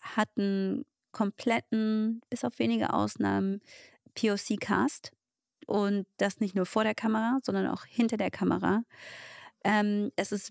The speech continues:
wahnsinnig schwer, das Genre zu finden, weil es ist natürlich irgendwie Dramedy, also es ist wahnsinnig lustig und gleichzeitig wahnsinnig traurig.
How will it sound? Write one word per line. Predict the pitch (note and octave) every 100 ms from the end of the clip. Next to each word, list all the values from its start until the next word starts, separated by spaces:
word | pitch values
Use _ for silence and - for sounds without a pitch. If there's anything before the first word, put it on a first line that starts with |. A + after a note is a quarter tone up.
| F3+
wahnsinnig | G#3 C4 C4 A#3 A#3
schwer, | - A3 G#3 A3 G#3+ A3
das | F#3 F#3 F#3+ F#3+ - -
Genre | F3+ G3+ A#3 A3 G#3
zu | -
finden, | - - G#3 G#3+ G#3+ A#3+ D4
weil | - F#3
es | -
ist | -
natürlich | G3+ - B3 A3+ A#3 -
irgendwie | G3+ G3+ F#3+ E3+
Dramedy, | E3 F3 A3 A#3 A#3+ A#3
also | - -
es | G3
ist | G3+ -
wahnsinnig | F3 G3 - A#3 A3 A3 -
lustig | A#3 - A#3+ G#3+
und | G3+
gleichzeitig | F#3 G3+ - G3 G3 -
wahnsinnig | F#3+ C#3+ A#3 A#3 A3 -
traurig. | - G#3+ A3+ C#4 D#4+